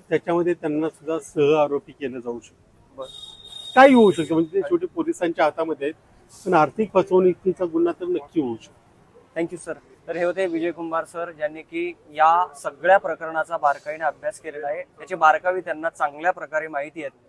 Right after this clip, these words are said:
Speaker 2: ज्या गुंतवणूकदारांना पैसे मिळाले नाही, त्यांचं काय सध्या अवस्था आहे, याची आपण कल्पना करवत नाही. मात्र जे पुन्हा पुन्हा हे पैसे मिळवून पाहतायत, त्यांनी मात्र सावध होऊन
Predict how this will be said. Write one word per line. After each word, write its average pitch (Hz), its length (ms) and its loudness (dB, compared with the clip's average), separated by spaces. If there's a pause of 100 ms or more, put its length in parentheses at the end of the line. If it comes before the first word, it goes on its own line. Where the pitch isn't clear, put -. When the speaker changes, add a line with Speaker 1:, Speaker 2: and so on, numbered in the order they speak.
(440)
Speaker 2:
ज्या 208 140 8
गुंतवणूकदारांना 190 920 2
पैसे 180 340 -8
मिळाले 170 320 -6
नाही, 160 220 -4 (680)
त्यांचं 165 260 -2
काय 190 460 8
सध्या 180 340 4
अवस्था 175 360 2
आहे, 143 160 2
याची 175 260 -8
आपण 165 300 -2
कल्पना 165 360 -8
करवत 165 320 -10
नाही. 151 140 -4
मात्र 165 420 -4 (140)
जे 156 80 -14
पुन्हा 160 360 -2
पुन्हा 190 400 0 (680)
हे 185 60 -4
पैसे 190 440 0 (280)
मिळवून 214 320 4
पाहतायत, 170 420 4 (460)
त्यांनी 226 240 2
मात्र 196 360 6 (220)
सावध 196 440 4
होऊन 160 300 -4